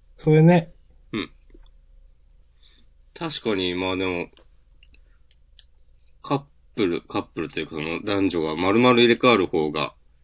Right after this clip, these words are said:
Speaker 2: 話題にはなりそうだし、設定としてもなんかその方が、なんだろうな。
Speaker 1: まあその勝負みたいな感じになり、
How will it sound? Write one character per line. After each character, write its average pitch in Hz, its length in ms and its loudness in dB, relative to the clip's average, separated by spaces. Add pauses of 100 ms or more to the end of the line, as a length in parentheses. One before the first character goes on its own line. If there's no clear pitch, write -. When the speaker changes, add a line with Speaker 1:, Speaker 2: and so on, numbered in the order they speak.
(1000)
Speaker 2:
話 90 180 0
題 101 240 6
に 107 120 2
は 92 120 0
な 85 100 -4
り 82 120 -2
そ 87 200 -4
う 82 40 -6
だ 73 80 -8
し、 - 340 -6 (2000)
設 143 340 -4 (240)
定 175 460 0 (260)
と - 140 -6
し - 80 -4
て 180 80 2
も 147 60 4
な 135 80 2
ん - 40 -6
か 113 100 -2
そ 147 200 0
の 196 80 4
方 208 220 6
が、 107 320 2 (1700)
な 95 160 -4
ん 92 60 -2
だ 85 80 -6
ろ 73 80 -8
う - 20 -8
な。 73 180 -12 (800)
Speaker 1:
ま 160 100 6
あ - 20 8
そ 160 140 0
の 147 60 4
勝 208 440 8
負 135 100 4
み 117 120 0
た 107 100 0
い - 20 2
な 101 100 -2
感 104 200 -2
じ 101 80 -4
に 101 60 -6
な 95 100 -6
り、 98 80 -6